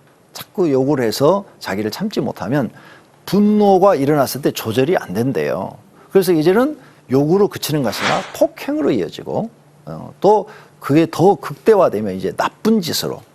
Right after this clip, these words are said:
아주, 아주 나쁜 짓으로 이어진답니다. 그래서 분노 조절 장애가 안 되니까 아예 욕을 안 하려고 해야 자기 분노를 조절할 수가 있답니다.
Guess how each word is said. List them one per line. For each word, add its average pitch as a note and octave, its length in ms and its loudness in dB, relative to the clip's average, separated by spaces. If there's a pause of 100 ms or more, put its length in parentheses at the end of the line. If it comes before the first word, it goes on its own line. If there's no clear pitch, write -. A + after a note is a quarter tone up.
(120)
아주, - 280 -10
아주 - 360 -4
나쁜 G#3 480 -2 (440)
짓으로 A2+ 560 0
이어진답니다. D#2+ 960 0
그래서 C#3+ 200 -2
분노 A#3 540 2
조절 C3+ 320 -2
장애가 D3 760 -6 (120)
안 F3+ 200 2
되니까 B2 580 0 (280)
아예 D3 360 0
욕을 B2 260 0
안 - 220 -8
하려고 D3 400 2
해야 E3 380 2 (280)
자기 E3+ 500 -2 (300)
분노를 A#2 560 -4
조절할 - 400 -6
수가 - 260 -12
있답니다. - 720 -6